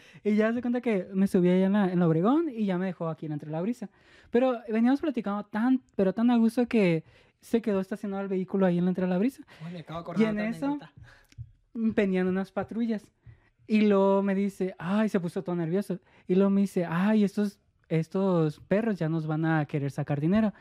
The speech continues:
Speaker 1: Y lo dije yo, "¿Pero por qué?". Yo estaba platicando muy a
Speaker 2: No, y
Speaker 1: gusto.
Speaker 2: tú, "¿Y ahora?". <laughs>
Speaker 1: Y en eso se cuenta que pasan así. Y en cuanto pasan por un lado nosotros,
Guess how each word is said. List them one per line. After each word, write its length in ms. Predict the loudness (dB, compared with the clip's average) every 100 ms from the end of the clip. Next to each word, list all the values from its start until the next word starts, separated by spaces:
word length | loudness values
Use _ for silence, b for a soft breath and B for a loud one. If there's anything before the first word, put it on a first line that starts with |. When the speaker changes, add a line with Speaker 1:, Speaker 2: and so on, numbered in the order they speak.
| B B B
Speaker 1:
Y 100 | 2
lo 140 | 4
dije 320 | 4 0 -2
yo, 160 | -2 -4
"¿Pero 180 | -4 -4
por 200 | -2 -4
qué?". 140 | -2 -4
Yo 60 | -4
estaba 220 | -4 -4
platicando 340 | -2 -2 2
muy 140 | 4 4
a 40 |
Speaker 2:
No, 60 | 4
y 40 |
Speaker 1:
gusto. 240 | 2 -2
Speaker 2:
tú, 60 | -4 -6 -14 -16 B
"¿Y 140 | -2
ahora?". 540 | -2 0 2 4 4 4 2 -10 -10 -6
<laughs> 640 | -4 -2 -2 -4 -8 0
Speaker 1:
Y 140 | 4 4
en 120 | 2
eso 240 | -6 -2
se 140 | -2 -2
cuenta 240 | -4 -6
que 200 | -4 -4
pasan 460 | -2 -4 -2 -4 -4
así. 440 | -4 -4 -4 -6 b b b b -10
Y 140 | -6
en 80 | -4
cuanto 340 | -2 -2 -4
pasan 280 | -2 -2 -2
por 100 | -2
un 80 | -2
lado 140 | 0
nosotros, 560 | -2 -4 -6 -4 -6 -6